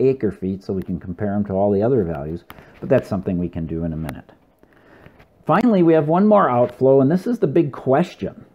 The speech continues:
okay? This is the one we don't know. So we know we're losing water to groundwater. So lost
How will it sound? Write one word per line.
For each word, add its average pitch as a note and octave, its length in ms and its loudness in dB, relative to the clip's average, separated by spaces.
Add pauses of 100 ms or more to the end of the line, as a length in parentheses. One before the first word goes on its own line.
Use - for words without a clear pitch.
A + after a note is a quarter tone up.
(220)
okay? A#2 300 0
This C#3 160 -2
is E3+ 120 2
the D3 80 0
one C#3+ 240 2
we C3+ 120 2
don't A2 480 0
know. C3 400 0 (340)
So A2 180 2
we A2+ 200 4
know C#3+ 260 4
we're D3+ 200 6
losing C#3 580 4
water A#2+ 480 2
to A#2+ 760 0 (1400)
groundwater. C3+ 680 0 (1400)
So G#2 560 2
lost A#2 840 0